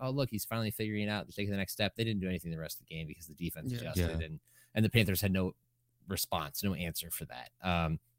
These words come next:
Speaker 1: that's gonna be what a lot of this season is. The downside to all this is that the Panthers gave up a good amount of capital to get him, so losing a ton of games does not behoove them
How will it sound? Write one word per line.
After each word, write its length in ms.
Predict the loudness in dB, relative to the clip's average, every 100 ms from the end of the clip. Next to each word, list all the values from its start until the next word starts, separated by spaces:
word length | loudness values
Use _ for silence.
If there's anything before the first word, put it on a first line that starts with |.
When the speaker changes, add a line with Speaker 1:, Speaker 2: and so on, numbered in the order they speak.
| _ _ _
Speaker 1:
that's 160 | 2 6
gonna 160 | 6
be 80 | 8
what 140 | 8 8
a 40 |
lot 180 | 8 8
of 60 |
this 120 | 6 4
season 340 | 2 2 2 4
is. 300 | 4 2 0
The 100 | 2
downside 460 | 6 6 6 6
to 40 | 6
all 140 | 4
this 180 | 4 0
is 80 | 0
that 140 | -2
the 60 | 2
Panthers 360 | 2 4 2
gave 160 | 2 2
up 140 | 2
a 40 | 0
good 140 | 0
amount 200 | 2 0
of 60 | 2
capital 360 | 0 2 0
to 80 | -2
get 200 | -4 -2
him, 260 | 0 -2 -4 _ _ _ -8
so 280 | 4 4 6
losing 520 | 4 4 6 8 8
a 40 | 6
ton 140 | 4
of 80 | 6
games 240 | 6 6
does 180 | 2 2
not 220 | 2 2 0 0
behoove 380 | 2 4 4
them 240 | 4 2